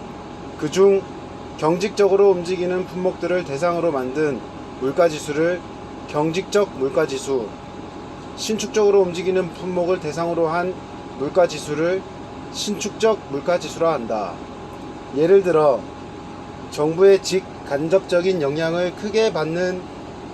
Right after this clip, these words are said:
공공서비스, 전기, 수도, 담배,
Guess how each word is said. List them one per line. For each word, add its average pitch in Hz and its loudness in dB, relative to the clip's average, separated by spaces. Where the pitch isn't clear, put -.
공공서비스, 170 4
전기, 160 0
수도, 175 4
담배, 160 4